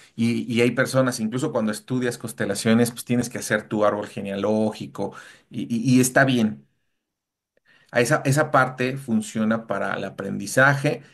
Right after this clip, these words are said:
y para que tú vayas afinando el trabajo constelante. Yo pienso que bajo esto que hemos estado hablando, lo que se trata es la, de,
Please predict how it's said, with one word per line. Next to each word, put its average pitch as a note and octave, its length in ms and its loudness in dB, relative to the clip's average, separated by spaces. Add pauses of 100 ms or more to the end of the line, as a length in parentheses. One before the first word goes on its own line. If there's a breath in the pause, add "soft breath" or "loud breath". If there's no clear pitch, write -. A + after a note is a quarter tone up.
(160 loud breath)
y A2 120 -14
para G2 320 0
que - 100 -10
tú - 160 -2
vayas A#2+ 240 4
afinando G#2 440 -2
el A2 120 2
trabajo - 460 -4
constelante. - 600 -12
Yo A#2+ 320 2
pienso A#2+ 560 2 (340 loud breath)
que - 120 -8
bajo G2 260 2
esto C3+ 200 -2
que A#2 80 0
hemos A#2 180 0
estado A2 240 4
hablando, A2+ 580 0 (380 soft breath)
lo A2 160 2
que - 80 -8
se A#2 100 -6
trata C3+ 260 2
es C3 60 -4
la, C3+ 120 0
de, A#2+ 260 -4